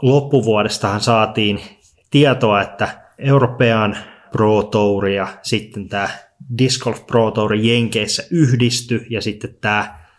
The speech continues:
P D G Europen pitämä oma Eurotouri on sitten tässä vaan niinku tukemassa nyt sitten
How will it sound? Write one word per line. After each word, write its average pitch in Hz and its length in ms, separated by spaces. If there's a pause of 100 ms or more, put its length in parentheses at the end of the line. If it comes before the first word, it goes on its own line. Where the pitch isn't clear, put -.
P 131 40
D 135 240
G 110 260
Europen 113 540
pitämä 104 440 (220)
oma 131 340
Eurotouri 104 960
on 104 160
sitten 98 300
tässä 101 300
vaan 95 220
niinku 117 280 (720)
tukemassa 101 760
nyt 95 180
sitten 101 300